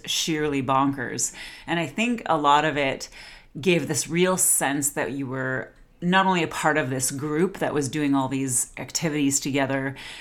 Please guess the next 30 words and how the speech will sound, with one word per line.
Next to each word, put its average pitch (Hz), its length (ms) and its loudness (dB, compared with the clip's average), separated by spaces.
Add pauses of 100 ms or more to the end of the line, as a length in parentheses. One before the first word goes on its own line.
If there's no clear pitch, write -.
(100)
but 143 140 -2
there 160 100 4
was 160 140 2
also 180 300 4
this 147 200 -2
real 147 460 -2
sense 143 560 2
that 123 500 0 (220)
it 160 160 2
was 131 140 -2
happening, 151 720 0
like 143 360 0
God 143 320 0
was 139 200 -4
moving, 147 420 -4
because 143 440 -4 (540)
as 165 420 4
these 151 280 -2
events 139 560 0
got 135 360 0
more 160 400 0
and 143 200 -4
more 135 360 -2
extensively 139 920 -2
planned, 143 760 0 (240)
and 151 100 -2
as 160 240 2
we 151 120 -2
had 143 260 -2
more 147 640 0